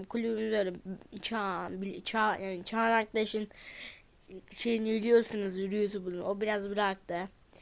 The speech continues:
Mehmet başkanımız. Öylelikle başka birileri geliyor. Ee,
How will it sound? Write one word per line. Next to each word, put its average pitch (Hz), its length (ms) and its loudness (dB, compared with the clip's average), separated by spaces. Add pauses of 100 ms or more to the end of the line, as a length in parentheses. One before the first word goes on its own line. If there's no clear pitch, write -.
(280)
Mehmet 226 580 2
başkanımız. 226 920 2 (1160)
Öylelikle 240 500 6
başka 233 340 2
birileri 247 340 4
geliyor. 247 400 2 (560)
Ee, 190 540 2